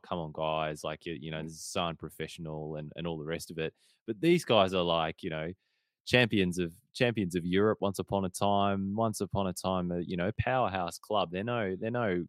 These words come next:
um, two-bit outfit. I mean, we, I know we like to say the Eredivisie <laughs> and,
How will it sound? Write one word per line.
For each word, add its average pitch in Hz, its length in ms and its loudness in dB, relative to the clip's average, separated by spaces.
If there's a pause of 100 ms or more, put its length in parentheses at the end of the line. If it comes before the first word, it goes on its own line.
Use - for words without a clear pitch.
um, 78 380 -4 (100)
two-bit 85 420 2
outfit. 85 580 2
I - 40 -6
mean, 92 220 2
we, 95 160 4
I 87 80 4
know 107 160 6
we 98 100 6
like 90 200 6
to - 80 -16
say 87 240 2
the 82 160 0 (440)
Eredivisie 101 640 8
<laughs> - 40 4
and, 110 200 8